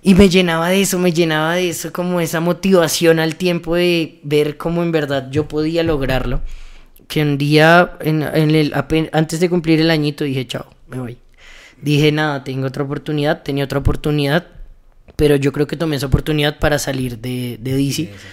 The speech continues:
Speaker 1: porque ya tampoco me quería ir, o sea, el ambiente era muy bueno, todo era muy chévere,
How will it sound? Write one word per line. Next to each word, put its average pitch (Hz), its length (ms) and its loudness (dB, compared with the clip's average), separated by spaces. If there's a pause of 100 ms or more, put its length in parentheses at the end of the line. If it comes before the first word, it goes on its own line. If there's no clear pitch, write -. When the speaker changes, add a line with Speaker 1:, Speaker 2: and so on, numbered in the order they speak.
(240)
Speaker 1:
porque 151 320 -6
ya 131 560 -2
tampoco 151 320 0
me 156 160 0
quería 135 340 0
ir, 147 220 0
o 131 80 -2
sea, 127 460 -4
el 139 160 -2
ambiente 131 420 -2
era 135 140 0
muy 135 200 -2
bueno, 131 760 0
todo 131 240 -2
era 131 100 -4
muy 127 200 -4
chévere, 135 600 0